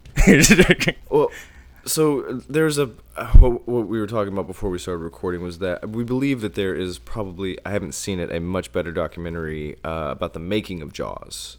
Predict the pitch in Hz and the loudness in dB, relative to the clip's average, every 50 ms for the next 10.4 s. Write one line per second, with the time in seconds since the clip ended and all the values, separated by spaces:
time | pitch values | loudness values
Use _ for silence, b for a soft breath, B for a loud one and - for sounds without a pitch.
0 | - - 78 76 62 60 60 50 - - - - - 87 82 - 131 123 95 - | -16 -12 -12 -10 -10 -10 -12 -14 -16 -20 -20 -18 -12 -12 -10 -4 -2 0 0 -2
1 | - - 110 117 107 90 85 - 131 117 110 107 95 - - - 101 92 95 95 | -2 -6 -6 -6 -4 -4 -6 -6 -6 -4 -4 -4 -6 -10 -10 -8 -6 -6 -6 -6
2 | - 95 - - 98 90 87 - 92 92 - - 92 90 90 95 95 92 95 92 | -8 -14 -14 -12 -16 -14 -8 -8 -8 -8 -8 -10 -12 -10 -10 -10 -10 -10 -10 -12
3 | 87 82 80 - - 90 92 90 78 78 - - 90 87 87 98 113 135 180 180 | -12 -14 -18 -12 -10 -8 -8 -8 -10 -10 -12 -12 -10 -10 -8 -8 -8 -10 -10 -12
4 | - - - - 92 87 - 95 87 87 90 90 85 - 87 82 82 85 90 90 | -16 -20 -14 -12 -12 -10 -8 -8 -6 -6 -6 -8 -10 -10 -14 -12 -12 -12 -14 -12
5 | 82 65 58 - b b b b b b b b - - - - 131 123 120 127 | -12 -14 -14 -16 b b b b b b b b -20 -20 -12 -10 -8 -8 -6 -6
6 | 143 151 160 160 156 147 151 156 151 139 - - - 147 139 139 143 135 135 135 | -4 -4 -4 -4 -4 -2 -2 -4 -4 -6 -10 -6 -4 -4 -2 -2 -4 -6 -4 -6
7 | 135 135 131 131 127 - 131 127 123 123 123 127 123 127 123 120 120 120 117 - | -6 -6 -6 -8 -10 -10 -8 -6 -6 -4 -4 -4 -6 -6 -6 -6 -6 -6 -6 -8
8 | B B B B B B - 98 - - 135 120 - 120 117 110 110 110 - - | B B B B B B -14 -12 -8 -8 -8 -8 -6 -8 -10 -8 -10 -10 -10 -6
9 | 123 120 113 110 110 113 107 110 110 107 - - 110 107 104 104 104 104 104 101 | -6 -6 -6 -6 -6 -6 -6 -8 -8 -12 -8 -6 -4 -4 -2 -2 -2 -2 -2 -2
10 | 98 95 85 87 90 92 - | -4 -4 -6 -8 -12 -12 -14